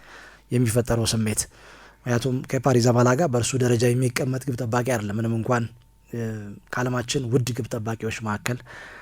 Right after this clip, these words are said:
አንዱ ቢሆንም ስፔናዊ ግብ ጠባቂ። ሀሳብ አስተያየት አድርሱን፣ ሰብስክራይብ አድርጉ። ከዛ ውጪ ዴቪድ ራያን እንዴት አገኛችሁት? የአርሰናል ደጋፊዎችም የሌሎች ክለቦች ደጋፊዎችም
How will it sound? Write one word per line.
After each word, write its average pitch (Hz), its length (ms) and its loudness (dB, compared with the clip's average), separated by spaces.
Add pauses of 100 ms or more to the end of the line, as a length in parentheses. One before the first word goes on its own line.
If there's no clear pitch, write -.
(260)
አንዱ 131 260 6
ቢሆንም 113 420 4
ስፔናዊ 113 400 0 (240)
ግብ 117 200 -2
ጠባቂ። 107 340 -4 (800)
ሀሳብ 170 240 8
አስተያየት 165 300 10
አድርሱን፣ 160 420 8
ሰብስክራይብ 143 500 4
አድርጉ። 127 260 6 (580)
ከዛ 120 340 -2
ውጪ 120 160 -2 (320)
ዴቪድ 117 320 0
ራያን 113 300 2 (140)
እንዴት 127 240 2
አገኛችሁት? 113 540 0 (1500)
የአርሰናል 113 380 4
ደጋፊዎችም 117 560 6 (180)
የሌሎች 120 380 0
ክለቦች 113 320 -2
ደጋፊዎችም 113 680 -4